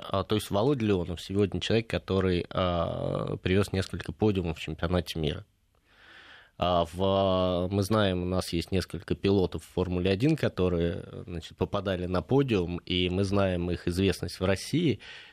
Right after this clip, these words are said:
Ну, я считаю, что сегодня Володя абсолютно готов, э, ехать. То есть это, это пилот из топа. Дальше уже вопросы мирового топа. И он готов ехать и в мото джи пи, и в супербайке.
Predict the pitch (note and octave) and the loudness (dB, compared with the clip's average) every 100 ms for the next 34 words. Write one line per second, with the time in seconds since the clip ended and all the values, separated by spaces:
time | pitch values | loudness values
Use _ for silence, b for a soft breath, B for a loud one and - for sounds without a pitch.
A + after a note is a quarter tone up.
0 | B G#2+ C3+ G#2+ A#2 - G#2+ G#2 - - | B 2 4 4 2 0 0 0 -2 -6
1 | - G#2+ F#2 F2 G2 F2+ F2 - G2 F#2+ | 0 2 2 2 2 0 -4 -4 0 0
2 | F2 E2 E2+ F2+ - F2 - - - E2+ | 0 -4 0 0 0 -8 -8 -12 -2 0
3 | F2 E2+ F#2 F#2 - F2 - - F#2+ - | 2 0 0 0 -2 -6 -6 -4 -2 -2
4 | G#2+ A2+ G2+ - A#2 A2 G#2+ - F2+ - | 0 2 0 -2 0 4 2 2 -6 -2
5 | F2 E2+ C3 C3+ - A2 G2+ - F#2 F#2 | 0 0 -4 -6 -2 0 0 -2 -2 2
6 | F2+ - G#2 F#2 - F2 - G2+ G#2+ A#2+ | 0 0 0 0 0 -2 -2 -2 2 2
7 | A#2 F2+ F2 E2 - - _ _ _ _ | 2 0 -4 -8 -14 -20 _ _ _ _
8 | _ _ _ - - G2 G2+ G2 G2 G#2 | _ _ _ -8 -2 2 2 4 2 2
9 | G2 G2 - G2 - G2+ F#2+ F2+ E2 - | 2 0 2 0 2 0 0 -2 -6 -4
10 | F#2+ F#2 F2+ F#2+ F#2+ G2 F#2+ F#2 F2+ F#2+ | 0 0 2 2 2 2 0 0 -2 -6
11 | - G2+ F#2+ F2 F2 - F#2 F2+ F2+ F2 | -2 0 0 0 -2 -2 -4 -2 -2 0
12 | E2 - - | 0 -2 -8